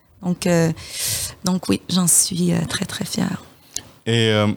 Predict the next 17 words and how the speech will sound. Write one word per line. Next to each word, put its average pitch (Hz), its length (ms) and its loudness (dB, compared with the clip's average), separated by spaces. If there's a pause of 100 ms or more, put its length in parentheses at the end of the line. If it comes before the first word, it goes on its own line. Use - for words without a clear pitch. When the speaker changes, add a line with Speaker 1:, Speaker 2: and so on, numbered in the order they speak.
Speaker 2:
en, 110 200 2
en 107 160 2
ce - 140 -2
moment, 117 240 4
est-ce 110 180 0
qu'il 110 140 -4
y 113 80 2
a 110 60 4
une, 104 280 4
un 98 180 4
enjeu 98 380 2
qui 101 160 -4
vous, 92 320 -6
euh, 87 340 0
préoccupe ? 101 560 2 (480)
Qui, 95 360 0
euh, 90 200 4